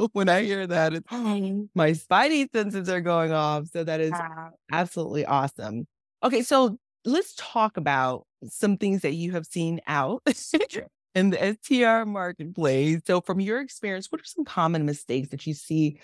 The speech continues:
Speaker 1: short-term rental hosts are doing in terms of designing their short-term rental space? And give us some pointers on how to avoid them.
Speaker 2: Yeah. Honestly, I think one of the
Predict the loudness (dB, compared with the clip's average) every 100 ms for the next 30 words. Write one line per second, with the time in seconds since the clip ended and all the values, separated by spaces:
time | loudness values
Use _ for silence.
0 | -20 -4 0 0 -2 -4 -2 -2 -2 0
1 | 0 0 -4 0 2 4 2 0 -2 -4
2 | -6 -4 -4 -2 0 0 0 -2 0 0
3 | 0 _ _ _ 0 2 2 -2 -4 -6
4 | -8 -6 -8 -8 -8 -6 -2 0 0 0
5 | 0 0 0 -2 -4 -8 0 0 0 -2
6 | -2 -2 -4 -2 0 -2 -2 -4 -4 -6
7 | -6 -6 -8 _ _ _ _ -2 2 6
8 | 6 4 2 -2 -14 _ _ _ _ _
9 | _ 2 4 4 2 4 4 2 4 2
10 | 2 0